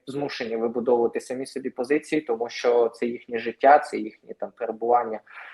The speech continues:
е, і стримування ворога. Тому теж тут питання до тих людей, які контролюють, щоб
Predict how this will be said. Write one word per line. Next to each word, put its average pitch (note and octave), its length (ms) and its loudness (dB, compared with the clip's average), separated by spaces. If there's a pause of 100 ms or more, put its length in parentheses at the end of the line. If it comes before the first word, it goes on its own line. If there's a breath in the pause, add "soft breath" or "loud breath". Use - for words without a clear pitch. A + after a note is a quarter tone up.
(200 loud breath)
е, A2 300 -2
і A2+ 80 -4
стримування A#2+ 580 -2
ворога. B2+ 480 4
Тому A2+ 840 -4
теж - 400 2 (160)
тут A#2+ 160 -8
питання A#2 500 2
до A2 140 -4
тих B2+ 280 -6
людей, B2 220 -2
які A#2 180 -8
контролюють, A2 680 -8
щоб - 180 -12